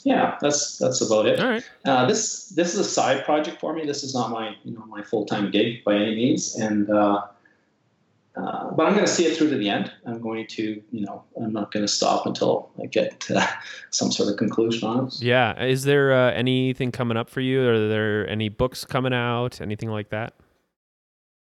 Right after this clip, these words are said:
Speaker 1: Probably not. Uh, as I mentioned, uh, I'm working with some other researchers now to, um, kind of definitively prove that these experiments in the early nineteen hundreds were, were, were indeed what we suspect they were.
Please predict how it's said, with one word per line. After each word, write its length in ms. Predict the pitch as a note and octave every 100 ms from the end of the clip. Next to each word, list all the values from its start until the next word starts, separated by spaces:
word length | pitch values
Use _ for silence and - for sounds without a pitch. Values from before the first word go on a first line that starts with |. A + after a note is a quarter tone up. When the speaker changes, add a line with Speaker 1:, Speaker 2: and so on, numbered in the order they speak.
| _ _ _ _ -
Speaker 1:
Probably 760 | - - C#4 C4+ A#3+ G3 D#3 D3
not. 480 | C3 A#2 B2+ C3 - -
Uh, 520 | D3 C3 B2+ B2 B2 - C#3+
as 160 | C3
I 100 | C#3
mentioned, 560 | C3 B2+ B2+ C3+ B2+ B2+
uh, 420 | A2 A2 A2 G#2+ A#2+
I'm 140 | A#2
working 280 | C3 B2+ C3+
with 100 | B2+
some 140 | C3
other 240 | A#2+ A#2 A2+
researchers 640 | A2+ - A#2 - A2+ -
now 480 | G#2+ G#2 G#2 G#2+ -
to, 560 | - A2+ G#2+ G#2+ G#2+ -
um, 480 | G#2 G2 G2 G2 - _ -
kind 220 | - C#3+
of 80 | B2+
definitively 800 | - - D3+ D3+ C3 B2 A#2 A2
prove 580 | - - C3+ B2 A#2+ A#2+
that 160 | A#2 -
these 220 | G#2+ -
experiments 600 | - - G#2+ G#2+ G#2 -
in 100 | G2+
the 140 | G2+
early 200 | G2+ G2+
nineteen 420 | G2 F#2+ F#2+ G2+ F#2+
hundreds 480 | G2+ G2+ G2+ -
were, 280 | G#2 G2 - -
were, 360 | A2 G#2 G2+ -
were 180 | A2+
indeed 600 | F#2+ F#2 - G#2 G#2+ G#2 B2
what 180 | G#2+
we 80 | F#2+
suspect 440 | F#2+ A2 - G2+ -
they 100 | A#2
were. 300 | A#2 F#3